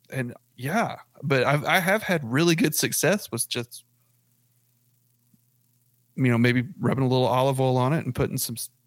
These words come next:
whatever steak rub I have or like at the time and just not worrying about it. So that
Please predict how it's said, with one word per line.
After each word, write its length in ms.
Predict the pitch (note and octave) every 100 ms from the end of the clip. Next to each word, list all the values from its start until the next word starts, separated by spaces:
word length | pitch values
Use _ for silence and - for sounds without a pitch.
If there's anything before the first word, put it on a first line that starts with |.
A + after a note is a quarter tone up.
| _ _ -
whatever 360 | B2 C3+ C3+
steak 400 | B2 - A#2+ A#2+
rub 220 | B2 C3 B2+
I 120 | B2
have 400 | A#2+ A2+ C3+ C#3
or 100 | G#2
like 340 | F#2+ A#2 C3
at 100 | C3
the 60 | -
time 380 | - B2 E3+ B2
and 160 | G#2+
just 260 | - - - _ _ _ _
not 200 | A#2+ B2+
worrying 240 | C3 G3+ F3+
about 240 | E2+ -
it. 100 | - _ _ _ _ _ _ _ _ _ -
So 420 | - A2 G#2 A2 _ _ _ _ _ _ _ _
that 160 | -